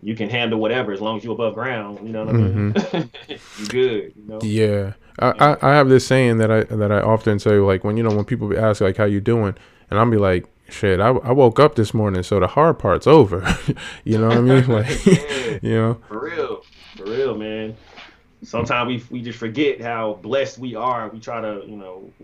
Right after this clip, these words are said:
Speaker 1: be so focused on money and all these other stuff that's so money come and go, but, you know, these relationships we have with people are way more important. You know what I mean? You know,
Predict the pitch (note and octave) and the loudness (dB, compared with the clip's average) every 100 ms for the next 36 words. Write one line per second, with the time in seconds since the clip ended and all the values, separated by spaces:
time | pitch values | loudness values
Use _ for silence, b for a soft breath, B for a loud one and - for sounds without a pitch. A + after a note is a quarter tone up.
0 | F#2+ G#2+ A2 B2+ A#2 A2 C3 - A#2+ A2 | -14 -8 -6 -2 -2 0 -2 -2 -8 -6
1 | A2 B2+ A#2+ A2+ A2 A2+ A2+ G#2+ - B2 | -4 -6 -6 -8 -8 -8 -8 -8 -8 -6
2 | A#2 A#2 G2+ - - A#2+ A#2 A2+ - _ | -6 -6 -10 -10 -4 -2 -2 -4 -8 _
3 | - b b b b b A#2 D3+ C3 - | -20 b b b b b -4 -2 -4 -6
4 | C3+ B2 B2+ C#3 G#2+ G2+ A2 G2+ - _ | -8 -6 -4 -4 -4 -6 -6 -8 -12 _
5 | _ _ _ A2 G2 G2 G2 A#2 A2 A2+ | _ _ _ -12 -10 -10 -8 -8 -6 -4
6 | C3 - A#2 B2+ A2 A2+ B2 B2+ A#2 G2+ | -6 -8 -10 -8 -8 -10 -8 -8 -8 -14
7 | A#2+ G#2+ G2+ F#2+ F#2 F#2+ A2+ A2+ A2 G#2+ | -16 -14 -12 -10 -10 -6 -6 -4 -6 -6
8 | G#2 B2+ A2+ F2+ F2+ G#2+ A2 A2 A2 A#2 | -8 -8 -8 -10 -14 -10 -8 -6 -6 -6
9 | A#2 A2+ G#2 - G2+ F#2+ F2+ | -6 -8 -10 -12 -12 -10 -12